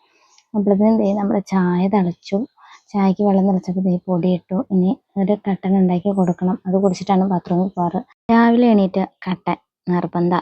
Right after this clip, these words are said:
അത് ഒന്നോ രണ്ടോ ആയാലും കുഴപ്പമില്ല. എത്ര കിട്ടിയോ അത്ര ഇഷ്ടാണ്. ദേ അവിടെ നിൽപ്പുണ്ട് ട്ടോ. ഇനി എനിക്ക് കൈ ഒഴിവില്ലെങ്കിൽ ആള് വെച്ചോളൂ ട്ടോ. അപ്പൊ ഞാൻ ഫ്രീ ആയിരുന്നോണ്ട് വേഗം ഉണ്ടാക്കി കൊടുത്തു.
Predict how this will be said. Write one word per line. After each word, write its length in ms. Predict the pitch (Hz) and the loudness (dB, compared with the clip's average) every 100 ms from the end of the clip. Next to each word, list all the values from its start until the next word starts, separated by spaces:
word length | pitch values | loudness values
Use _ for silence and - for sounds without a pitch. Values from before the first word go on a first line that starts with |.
| - | -2
അത് 160 | 170 | -2
ഒന്നോ 420 | 165 175 160 165 196 | 0 2 2 2 2
രണ്ടോ 420 | 180 170 175 220 | 0 0 2 2
ആയാലും 420 | 196 180 175 180 | 2 0 0 -2
കുഴപ്പമില്ല. 580 | 220 185 160 165 156 - 175 | -4 -6 -4 -4 -4 -8 -12
എത്ര 320 | 175 - 196 | -14 -4 0
കിട്ടിയോ 320 | 190 175 185 | 0 0 -2
അത്ര 400 | - 165 - - | -2 -4 -4 -4
ഇഷ്ടാണ്. 420 | 180 160 - 156 - - | -4 -4 -6 -6 -6 -4
ദേ 220 | 165 160 - | -2 -2 -2
അവിടെ 160 | 160 | -2
നിൽപ്പുണ്ട് 380 | 165 160 180 170 | 0 0 0 -2
ട്ടോ. 140 | 165 165 | -2 -4
ഇനി 360 | 190 208 233 | 0 2 2
എനിക്ക് 240 | 233 226 247 | 2 2 2
കൈ 240 | 240 233 | 2 2
ഒഴിവില്ലെങ്കിൽ 480 | 226 226 220 214 214 | 2 2 0 -2 -4
ആള് 140 | 208 | -2
വെച്ചോളൂ 480 | 208 196 - 180 175 | -2 -2 -6 -8 -8
ട്ടോ. 120 | 170 170 _ - - | -8 -18 _ -20 -20
അപ്പൊ 220 | _ - | _ -6
ഞാൻ 260 | 180 175 185 | -2 0 0
ഫ്രീ 280 | 196 180 196 | 0 0 2
ആയിരുന്നോണ്ട് 480 | 208 202 202 202 226 | 2 0 -2 -2 -2
വേഗം 420 | 214 202 196 - _ _ - | -2 -2 -4 -6 _ _ -8
ഉണ്ടാക്കി 320 | 185 170 - | -4 -4 -4
കൊടുത്തു. 320 | 185 165 - | -4 -2 -4